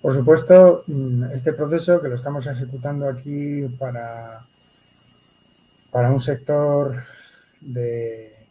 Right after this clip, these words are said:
Centroamérica, en el ámbito tropical, es perfectamente replicable para cualquier lugar de España si disponemos de una imagen satelital despejada, sin nubes,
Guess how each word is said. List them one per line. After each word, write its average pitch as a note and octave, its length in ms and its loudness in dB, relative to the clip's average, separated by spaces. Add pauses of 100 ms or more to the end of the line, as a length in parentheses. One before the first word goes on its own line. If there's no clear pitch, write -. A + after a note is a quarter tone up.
(720)
Centroamérica, D3 760 -4
en C3 80 -6
el B2 80 -4
ámbito C3+ 320 -4
tropical, C#3 640 -4
es C3+ 300 -8
perfectamente C3+ 680 -8
replicable C#3 800 -6
para A#2+ 480 -10
cualquier B2+ 300 -8
lugar C#3 260 -4
de C3+ 60 -6
España C#3+ 480 -8 (440)
si - 140 -14
disponemos C3 640 -6
de C#3 80 -6
una C#3 140 -4
imagen C3 320 -8
satelital C3 840 -4 (160)
despejada, D3 760 -8
sin B2+ 180 -10
nubes, D3+ 440 -4